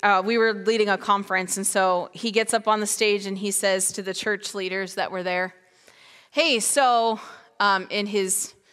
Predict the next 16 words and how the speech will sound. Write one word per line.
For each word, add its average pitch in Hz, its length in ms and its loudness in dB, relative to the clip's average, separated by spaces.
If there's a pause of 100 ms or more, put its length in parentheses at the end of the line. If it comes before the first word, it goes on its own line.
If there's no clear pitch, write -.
(920)
broken 196 340 -2
English, 175 460 -6
but 175 140 -6
English 170 300 -8
nonetheless, 175 360 -4
he 208 100 -4
says, 180 400 0
"So, 220 460 2 (760)
uh, 196 280 4
the 190 120 -4
population 254 720 2
of 214 100 -6
Kenya 277 340 2
is 202 260 2
sixty-three 240 540 -4
percent 208 760 -4